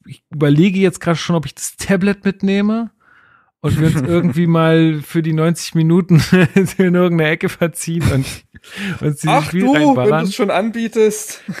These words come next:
Speaker 1: Weil ich sag mal so, das ist
Speaker 2: Wir
Speaker 1: natürlich
Speaker 2: haben lange
Speaker 1: jetzt
Speaker 2: kein Spiel mehr zusammengeguckt.
Speaker 1: Tatsächlich. Äh, und es ist natürlich jetzt auch so, dass, äh, durch diese, ja, neue Trainerpersonalie das jetzt, äh, doppelt interessant ist. Äh,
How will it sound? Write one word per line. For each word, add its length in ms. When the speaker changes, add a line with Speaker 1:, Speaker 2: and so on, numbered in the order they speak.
Speaker 1:
Weil 400
ich 100
sag 160
mal 160
so, 240
das 180
ist 120
Speaker 2:
Wir 60
Speaker 1:
natürlich 240
Speaker 2:
haben 40
lange 160
Speaker 1:
jetzt 100
Speaker 2:
kein 180
Spiel 220
mehr 140
zusammengeguckt. 880
Speaker 1:
Tatsächlich. 640
Äh, 40
und 520
es 160
ist 120
natürlich 300
jetzt 160
auch 140
so, 160
dass, 260
äh, 300
durch 280
diese, 540
ja, 340
neue 320
Trainerpersonalie 920
das 160
jetzt, 240
äh, 120
doppelt 360
interessant 500
ist. 240
Äh, 320